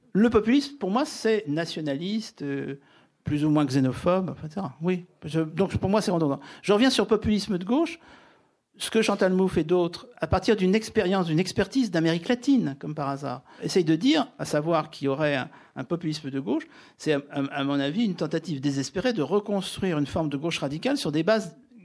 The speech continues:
différentes des bases marxistes, euh, héritées de l'expérience soviétique. Je ne suis pas convaincu par l'idée d'un populisme de gauche, sauf à considérer qu'effectivement, ça permet des basculements à l'extrême droite.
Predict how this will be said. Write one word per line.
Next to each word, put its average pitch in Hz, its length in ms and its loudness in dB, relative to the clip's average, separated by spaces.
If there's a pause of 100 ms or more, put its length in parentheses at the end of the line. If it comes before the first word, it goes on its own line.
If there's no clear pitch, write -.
(280)
différentes 170 540 0
des 143 100 -2
bases 156 340 -2
marxistes, 131 680 -6
euh, 117 220 -8 (520)
héritées 139 500 0
de - 220 -6
l'expérience 139 680 -4
soviétique. 151 600 -8 (240)
Je 151 120 -6
ne 131 40 -2
suis 139 120 -4
pas 208 100 4
convaincu 180 520 -2 (300)
par 131 140 -4
l'idée 135 220 0
d'un 139 100 0
populisme 147 580 -4
de 135 140 -4
gauche, - 420 -12 (280)
sauf 233 400 2 (160)
à - 180 -8 (160)
considérer 131 460 -4
qu'effectivement, 156 520 -6
ça 143 160 -4
permet 139 280 -2
des 160 100 -2
basculements 139 460 -2
à 160 40 0
l'extrême 190 300 -2
droite. 156 260 -4